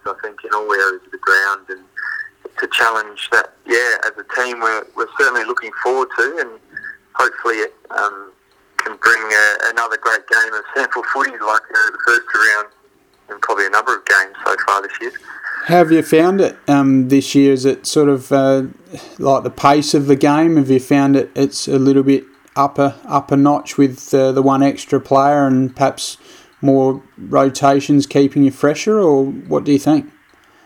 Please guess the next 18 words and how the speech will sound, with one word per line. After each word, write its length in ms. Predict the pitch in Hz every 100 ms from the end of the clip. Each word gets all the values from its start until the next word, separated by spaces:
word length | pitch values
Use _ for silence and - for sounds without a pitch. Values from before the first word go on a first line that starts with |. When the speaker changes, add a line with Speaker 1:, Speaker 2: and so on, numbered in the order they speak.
| _ _ _ _ - - - - -
Speaker 1:
Um, 380 | 220 254 262 240 233
yeah, 200 | 240 202
I 80 | 190
think 160 | - -
it 100 | 139
is 100 | 220 -
probably 260 | - 123
a 40 | 110
bit 160 | 170
quicker. 280 | - 180 226
Um, 400 | 240 - 147 135 131 123 - - - - - _ 131
I 100 | 135
mean, 260 | 135 123 - -
and 220 | 135 131 - 123
I 60 |
think 260 | - - 120
that 260 | 131 135 -
combined 600 | 127 - 120 120 120